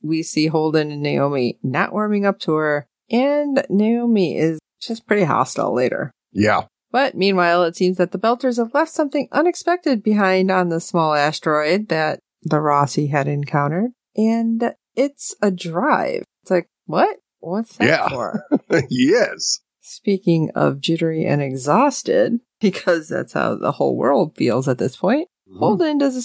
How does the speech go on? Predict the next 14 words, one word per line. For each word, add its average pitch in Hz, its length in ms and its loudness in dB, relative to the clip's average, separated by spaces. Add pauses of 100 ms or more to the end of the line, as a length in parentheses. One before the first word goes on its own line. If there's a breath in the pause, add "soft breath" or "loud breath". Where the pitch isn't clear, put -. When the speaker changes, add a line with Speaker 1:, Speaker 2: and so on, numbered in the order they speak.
Speaker 1:
spacewalk - 480 0
to 180 100 -10
check 190 240 0
out 196 300 0
the 180 100 0
drive, 156 520 0 (120)
and 180 480 2 (280)
of 233 180 -2
course 262 380 -2
Naomi 208 480 0
is 185 120 -8
like, 175 300 -2
"Can 165 260 0
you 151 460 -2